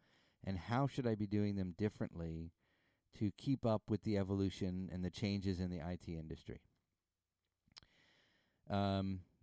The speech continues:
so this has been a long kind of stream of consciousness for me today. Uh, and I, and I wanna wrap this up, um, and give you the opportunity to, uh, to think about it, respond to me,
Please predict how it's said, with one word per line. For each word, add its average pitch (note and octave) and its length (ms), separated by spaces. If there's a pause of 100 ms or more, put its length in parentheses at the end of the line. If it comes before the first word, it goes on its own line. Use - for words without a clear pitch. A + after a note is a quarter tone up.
so D3 160
this F3+ 180
has G#3 100
been F3+ 140
a D3+ 80
long A#2+ 400
kind A#2+ 220
of F#2+ 80
stream A#2+ 500
of G#2+ 140
consciousness F#2 640
for - 140
me E2+ 180
today. E2 480 (560)
Uh, F#2 180
and G#2 160
I, G#2 160
and G#2+ 140
I G#2 80
wanna B2 260
wrap A2 320
this G2+ 220
up, F#2 220 (300)
um, F#2 640
and F#2 360 (400)
give A#2 200
you A2 180
the G2 160
opportunity F#2+ 1000
to, E2+ 520 (520)
uh, F2 320
to - 100
think C3 240
about G2+ 340
it, G2 220
respond G#2+ 580
to - 80
me, F#2 500